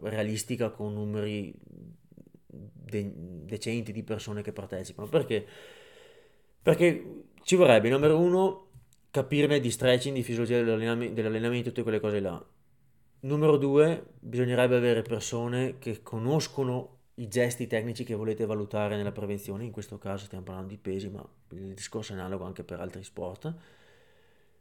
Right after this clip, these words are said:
Capire quei soggetti che state valutando, come fanno le alzate, quindi bisogna conoscere le alzate,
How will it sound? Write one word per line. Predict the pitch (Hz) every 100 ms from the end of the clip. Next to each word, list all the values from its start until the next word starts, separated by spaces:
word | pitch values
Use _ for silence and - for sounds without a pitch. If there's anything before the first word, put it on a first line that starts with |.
| _ _
Capire | - 160 180 202 180 135 107 - - _ _
quei | 139 127
soggetti | 127 131 139 151 156
che | 127
state | 127 131 127
valutando, | 120 117 117 110 110 127 170 - _ _ _ _ _
come | - 165 147
fanno | 131 120
le | 113
alzate, | 107 104 98 101 123 143
quindi | 110
bisogna | 101 101 98
conoscere | 95 - 98
le |
alzate, | 98 - - - 156